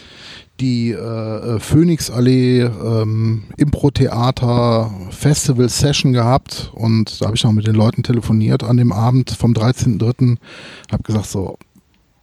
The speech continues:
Impro-Theater ohne Körperkontakt, das funktioniert nicht. Und, ähm, wir haben's dann abgesagt,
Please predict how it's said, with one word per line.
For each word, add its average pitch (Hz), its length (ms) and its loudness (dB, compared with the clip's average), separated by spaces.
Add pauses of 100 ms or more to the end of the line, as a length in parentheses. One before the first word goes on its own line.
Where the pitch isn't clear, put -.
(160)
Impro-Theater 147 1120 2
ohne 143 260 4
Körperkontakt, - 960 -2
das - 160 -2
funktioniert 135 560 0
nicht. - 360 -10 (840)
Und, 101 500 -2
ähm, 107 460 -2
wir 113 80 2
haben's 123 160 2
dann 113 140 2
abgesagt, - 840 -2